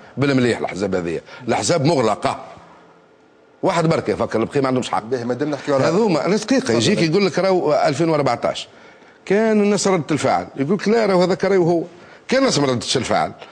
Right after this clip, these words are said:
Speaker 1: فهمت، يولي يهيئ لك في ألفين وخمسطاش بعد، وهكذا. إذن الناس هذوما، النهضة الآن تربح في الوقت وتهري في الأطراف وتخلق في صراعات داخل الأطراف السياسية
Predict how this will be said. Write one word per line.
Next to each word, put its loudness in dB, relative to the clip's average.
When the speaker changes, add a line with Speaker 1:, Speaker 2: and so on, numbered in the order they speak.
Speaker 1:
فهمت، -2
يولي 2
يهيئ 0
لك -2
في 0
ألفين 0
وخمسطاش -2
بعد، -4
وهكذا. -2
إذن 2
الناس 0
هذوما، 0
النهضة 2
الآن -2
تربح -2
في -4
الوقت 0
وتهري 0
في -4
الأطراف 0
وتخلق 0
في -2
صراعات 0
داخل 0
الأطراف -2
السياسية 0